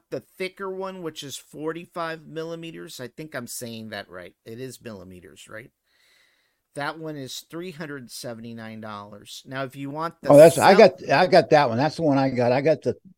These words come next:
Speaker 2: the bigger one.
Speaker 1: Okay, okay. And
Speaker 2: Yeah.
Speaker 1: what's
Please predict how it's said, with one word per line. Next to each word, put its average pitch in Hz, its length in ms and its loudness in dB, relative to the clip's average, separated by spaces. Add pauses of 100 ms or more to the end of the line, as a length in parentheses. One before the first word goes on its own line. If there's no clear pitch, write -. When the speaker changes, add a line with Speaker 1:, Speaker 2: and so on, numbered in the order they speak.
(120)
Speaker 2:
the 110 240 2 (160)
bigger 117 260 4
one. 101 340 -2 (280)
Speaker 1:
Okay, 147 380 -8 (200)
okay. 120 420 -16 (600)
And 190 380 -2
Speaker 2:
Yeah. 107 220 6
Speaker 1:
what's 202 560 -6